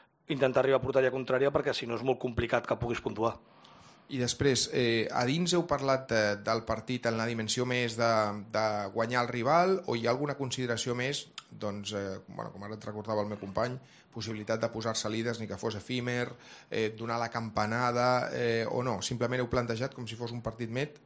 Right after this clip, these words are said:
Speaker 2: evidentment tenint en compte que és un Real Madrid.
Speaker 1: Sí, no, no, nosaltres anem motivadíssims. Després, el partit, el, a vegades pots anar molt motivat allà i el potencial del rival et pot posar al teu lloc, però,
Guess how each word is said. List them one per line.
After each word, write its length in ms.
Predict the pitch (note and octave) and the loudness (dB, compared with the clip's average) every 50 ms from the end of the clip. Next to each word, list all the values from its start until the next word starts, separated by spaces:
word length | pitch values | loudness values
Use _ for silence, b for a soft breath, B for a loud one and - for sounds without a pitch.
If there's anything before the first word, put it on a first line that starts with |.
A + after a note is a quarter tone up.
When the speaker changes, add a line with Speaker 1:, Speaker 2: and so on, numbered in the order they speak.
| _ _ - | _ _ -16
Speaker 2:
evidentment 400 | F2+ F2 F#2+ G2+ G#2 G#2+ G#2+ G#2+ | -12 -8 -6 -4 -4 -4 -4 -4
tenint 160 | G#2+ A2 G#2 G2+ | -4 -4 -6 -6
en 80 | G2 | -4
compte 200 | - G#2 G#2 A#2 | -4 -2 -2 -2
que 80 | G#2+ G#2 | -2 -2
és 140 | - - - - - - - | -4 -6 -8 -10 -14 -12 -10
un 120 | C3+ A#2+ | -6 -2
Real 160 | G2 F#2 F#2+ F#2+ | -2 -2 -2 -2
Madrid. 320 | F2+ F#2+ G2+ F#2+ F#2 - b b b b b b | -4 -4 -6 -8 -10 -12 b b b b b b
Speaker 1:
Sí, 300 | - - - D#3 C#3+ C3+ C#3 | -6 0 4 6 6 8 8
no, 120 | D3 C#3 | 8 8
no, 180 | C3+ C#3 C3 B2 | 8 8 6 6
nosaltres 360 | A#2 A2+ G2+ B2+ B2+ C3 A2+ | 4 2 0 2 2 2 2
anem 160 | B2 B2 B2 B2 | 2 0 -2 -2
motivadíssims. 920 | B2 B2 B2+ B2+ A#2 B2 A#2+ A#2+ B2 D3 D3+ - - G3 A3 A#3 - - - _ | -2 -2 -2 -2 0 2 2 4 2 2 2 0 0 0 0 -2 -4 -8 -14 _
Després, 360 | - B2+ A#2 - - D3 D3+ D#3 | -4 -4 -4 -2 2 6 8 8
el 80 | D3 | 8
partit, 400 | D3+ C3+ B2 C#3+ D3 C#3+ C3 C3+ | 6 4 0 0 0 2 4 4
el, 160 | B2+ B2 A#2+ - | 4 4 2 -2
a 120 | - B2 A#2 | -2 0 2
vegades 280 | B2 B2 C3+ C3+ B2+ - | 2 2 2 2 0 -2
pots 160 | C#3 B2+ A#2+ | -4 -2 0
anar 140 | C3+ C3+ C3+ | 0 2 2
molt 120 | C3 C3 C3 | 0 -2 0
motivat 280 | C3 C#3 C3+ B2+ C3 | 2 2 2 4 4
allà 240 | B2+ B2+ B2+ C#3 E3+ B B B B B B B B B B _ - | 2 2 2 2 0 B B B B B B B B B B _ -14
i 140 | - E3 D3 | 0 6 6
el 80 | C#3 B2 | 6 6
potencial 440 | C3 C3+ C#3 C3 B2 - - B2+ C3 | 6 2 0 0 0 0 0 2 2
del 100 | C3+ B2+ | 2 2
rival 220 | B2+ C3 B2+ C3 D3 | 2 2 4 4 4
et 80 | C#3+ - | 4 2
pot 140 | C#3+ B2 - | -2 -4 -4
posar 220 | - B2+ - B2 | -4 -2 0 0
al 60 | A#2 B2 | 0 0
teu 80 | A#2+ B2 | 2 4
lloc, 220 | C#3 D#3 D3+ - | 4 4 4 2
però, 320 | C3 B2 A#2+ A2+ A2 A2 | 0 0 2 2 0 0